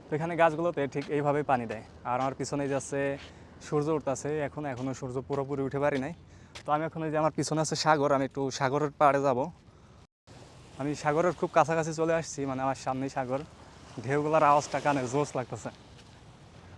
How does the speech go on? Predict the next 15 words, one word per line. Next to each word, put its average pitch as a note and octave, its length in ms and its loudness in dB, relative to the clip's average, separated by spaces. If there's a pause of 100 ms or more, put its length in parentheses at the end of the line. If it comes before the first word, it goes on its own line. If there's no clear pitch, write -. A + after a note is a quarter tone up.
(2000)
আর C3 140 -4
পিছনেই E3 420 -2
সাগর, D#3 280 2 (180)
আর C3 360 2 (580)
সুন্দর E3+ 280 4
একটা E3+ 200 4
মোমেন্ট, E3 240 4 (100)
এই D3+ 80 4
যে D3+ 140 6
একদম D3 280 4 (560)
এই D3 100 2
সুন্দর D#3 180 2
একটা D3+ 200 2
সূর্যোদয় D3 460 2
হচ্ছে, D3 180 -6